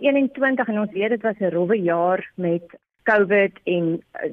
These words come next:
lockdowns en alles wat gebeur het met die ekonomiese groei wat afgegaan het ensovoorts. Maar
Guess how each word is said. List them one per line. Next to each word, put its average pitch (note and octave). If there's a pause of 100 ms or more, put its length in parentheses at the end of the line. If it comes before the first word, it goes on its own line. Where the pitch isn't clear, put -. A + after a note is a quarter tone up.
(160)
lockdowns F#3+
en F#3
alles F#3+
wat G3
gebeur F3+
het F#3
met F3+
die F3+
ekonomiese F3+
groei G#3+
wat F#3+
afgegaan F#3+
het F#3
ensovoorts. G3+ (500)
Maar G#3+